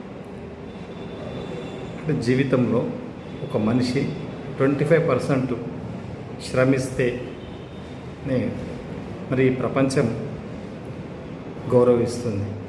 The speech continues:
అలాగే సగటు మనిషి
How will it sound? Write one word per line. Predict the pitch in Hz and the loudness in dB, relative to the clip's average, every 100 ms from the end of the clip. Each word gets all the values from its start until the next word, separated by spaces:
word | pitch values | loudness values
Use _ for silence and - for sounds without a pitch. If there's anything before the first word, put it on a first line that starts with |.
| - - - - - - 113 | -12 -12 -12 -12 -12 -6 4
అలాగే | 117 143 131 110 - - - - - - - - - - - - - - - - - - - - | 6 6 4 2 0 -6 -10 -12 -12 -10 -12 -12 -12 -12 -12 -10 -10 -10 -10 -10 -10 -10 -8 -2
సగటు | 120 123 127 | 4 4 6
మనిషి | 120 123 123 | 4 4 2